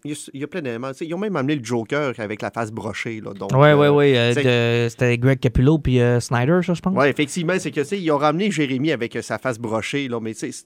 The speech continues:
Speaker 1: c'était nice, là. Puis, tu sais, c'est raide, c'est violent, c'est une bonne
Speaker 2: J'ai
Speaker 1: série.
Speaker 2: beaucoup de misère, moi, avec les séries de Batman sans Batman, de Superman sans Superman, de,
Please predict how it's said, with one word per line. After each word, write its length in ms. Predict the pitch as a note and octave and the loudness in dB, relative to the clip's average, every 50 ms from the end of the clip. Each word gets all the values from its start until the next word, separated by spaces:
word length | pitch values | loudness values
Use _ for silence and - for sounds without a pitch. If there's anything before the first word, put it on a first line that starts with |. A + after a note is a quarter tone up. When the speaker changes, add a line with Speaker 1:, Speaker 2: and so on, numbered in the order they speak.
| _ | _
Speaker 1:
c'était 300 | _ - - - D#3+ D3 | _ -20 -10 -8 -6 -6
nice, 340 | A#2 G#2+ G2+ G#2 G2+ G2+ - - | -4 -4 -4 -4 -6 -6 -10 -12
là. 60 | A2+ - | -14 -14
Puis, 100 | - B2 | -16 -14
tu 80 | - | -10
sais, 160 | - E3+ C3 - | -10 -10 -10 -10
c'est 260 | - - - A3 G#3+ E3 | -14 -12 -8 -8 -8 -6
raide, 220 | - A2+ A#2+ B2 A2+ | -4 -4 -4 -4 -6
c'est 120 | - - D#3+ | -6 -8 -6
violent, 340 | D3 D#3 C#3 A#2 A#2 B2 C3 | -4 -4 -4 -4 -4 -6 -8
c'est 120 | B2+ - | -10 -12
une 80 | C3 A2 | -14 -8
bonne 160 | A2 D#3+ F#3 F#3 | -6 -6 -6 -6
Speaker 2:
J'ai 200 | E2+ G#2+ D#3+ F3 | -2 0 0 2
Speaker 1:
série. 260 | E3+ G#3 G3+ - - | 2 0 -2 -2 0
Speaker 2:
beaucoup 220 | - C4 B3+ - B3+ | 0 2 4 6 6
de 60 | E3 | 6
misère, 320 | C#3+ C3+ B2 B2+ C3+ C3+ | 6 6 4 4 4 4
moi, 100 | B2+ A#2+ | 2 2
avec 220 | A#2 A#2 A#2 A2+ - | 2 0 0 2 2
les 80 | A2+ | 0
séries 420 | A2 - - C3 B2 A2+ C#3+ E3 D3+ | 2 4 4 4 4 4 2 0 2
de 300 | B2+ A#2+ A#2 B2 B2 - | 4 6 6 6 4 2
Batman 480 | C#3 B2+ B2+ - - C3+ C3 C#3 C#3 C3 | 0 0 0 0 0 0 2 2 2 2
sans 160 | - B2 A#2+ | 2 2 4
Batman, 480 | A#2+ A#2+ B2 - - A2+ A2 A2 A#2 | 4 4 2 2 0 -2 -2 -2 -4
de 140 | A#2+ B2 A2+ | -4 -4 -4
Superman 560 | G#2+ - - C3 C#3+ C#3 C3+ C3 C3 C3+ C3+ | -2 0 0 2 2 2 4 4 2 2 2
sans 180 | A#2+ - C#3+ B2+ | 2 2 0 0
Superman, 640 | - - C3+ - B2 A#2+ A2 G#2+ - - - - A#2+ | 0 -2 -2 0 2 2 2 0 -4 -8 -10 -10 -6
de, 340 | A#2+ A#2 A2+ A2+ A2+ A2+ A2+ | -4 -4 -2 -2 -2 -2 -4